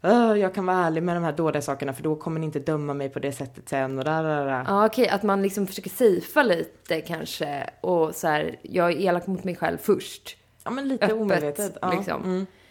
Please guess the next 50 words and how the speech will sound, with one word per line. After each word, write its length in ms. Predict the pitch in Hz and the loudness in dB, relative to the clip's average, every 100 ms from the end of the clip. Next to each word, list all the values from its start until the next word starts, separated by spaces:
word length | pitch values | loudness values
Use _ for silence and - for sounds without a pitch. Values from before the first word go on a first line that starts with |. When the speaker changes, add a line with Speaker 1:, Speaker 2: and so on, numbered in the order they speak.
| _ _ - | _ _ -2
Speaker 2:
Ja. 400 | 196 220 226 - - | 4 4 2 -6 2
Speaker 1:
Och 120 | 240 | 2
att 100 | 240 | 4
det, 60 | |
och 180 | 151 180 | 2 2
också 240 | 160 - 196 | 0 -2 -4
att 80 | 208 | -2
det 140 | 190 | 0
är 40 | |
en, 220 | 135 139 131 - | 0 -4 -8 -4
så 120 | 139 | -2
här, 80 | 120 | 0
jag 200 | 151 180 | 0 0
är 40 | |
extrem 480 | - - 190 185 143 | -2 -6 -4 -2 -4
bekräftelsemänniska. 1600 | 131 147 - 127 123 127 120 120 - - _ _ 151 131 131 185 180 - | -6 -10 -10 -10 -6 -6 -6 -8 -16 -20 _ _ -6 -4 -2 -4 -6 -4
Alltså, 220 | 185 175 | 2 2
Speaker 2:
Ja. 0 | 165 | 2
Speaker 1:
söker 180 | 147 143 | -4 -2
verkligen 720 | 151 135 160 190 151 127 131 | -2 -2 -4 -2 -2 -4 -2
det. 160 | 185 - - _ _ | -2 -2 -16 _ _
Speaker 2:
Ja. 180 | 180 156 | -2 0
Speaker 1:
Och, 340 | 156 - - | -4 -8 -4
eh, 300 | 143 131 127 | -2 -2 -4
det 180 | 127 156 | -6 -4
tror 140 | 156 143 | -2 -2
jag 20 | |
också 180 | - 214 | 0 -2
är 40 | |
en 120 | 160 | 0
del 220 | 120 117 120 | -2 -4 -4
i 40 | |
det, 80 | - | -8
att 280 | - - - _ _ _ _ _ _ | -12 -18 -20 _ _ _ _ _ _
det 180 | - 143 | -6 -4
är 60 | 139 | -2
lä-, 200 | 156 151 | -2 -2
det 100 | 160 | -2
är 40 | |
liksom 280 | 151 151 139 | -2 -2 -2
lättare 680 | 147 160 - _ 147 156 156 | -2 -4 -8 _ -2 0 0
att, 320 | 135 - - | -2 -8 -4
eh, 160 | 135 123 123 - _ | -2 -2 -8 -20 _
känna 420 | - 165 139 127 120 | -6 -2 -2 0 -2
att 200 | 123 139 | -4 -6
man 160 | 127 | -4
är 120 | 123 | -4
en 120 | 120 123 | -4 -4
så 120 | 123 | -4
här, 200 | 120 | -4